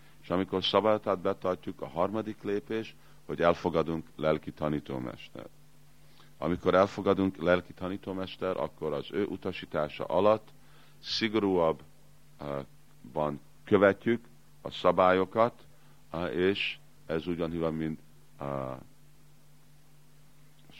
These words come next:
Sadhu Sangha Bhajana Kriya. Ugye? Bhajan Kriya. És mi a hatása, amikor gyakoroljuk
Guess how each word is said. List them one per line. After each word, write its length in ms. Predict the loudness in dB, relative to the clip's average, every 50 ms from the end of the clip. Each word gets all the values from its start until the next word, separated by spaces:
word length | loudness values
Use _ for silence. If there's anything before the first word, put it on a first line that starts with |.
| -10
Sadhu 240 | -6 -4 -4 -2 -4
Sangha 380 | -6 -4 -4 -4 -4 -2 -4 -6
Bhajana 460 | -6 -4 -6 -4 -2 -2 -4 -4 -6 -10 -12 -12
Kriya. 240 | -10 -10 -10 -10 -14 -16 -20 -20 -20 -20 -20 -20 -20 -20 -20 -20
Ugye? 200 | -18 -18 -18 -18 -20 -20 -20 -20 -18 -6
Bhajan 380 | -4 -4 -4 -2 -4 -6 -8 -8 -12
Kriya. 220 | -14 -12 -12 -12 -14 -18 -20 -20 -20 -20 -20 -20 -20 -20 -20 -20 -18 -8
És 400 | 0 2 2 2 2 0 -2 -2 -6 -14 -20 -20 -20 -20 -20 -20 -20 -12
mi 160 | -6 0 4
a 80 | 4 4
hatása, 760 | 4 4 0 2 2 2 2 2 2 2 2 2 2 2 0
amikor 400 | -2 -4 -4 -4 -2 -4 -4 2
gyakoroljuk 640 | 4 2 2 2 2 0 2 2 2 2 0 -4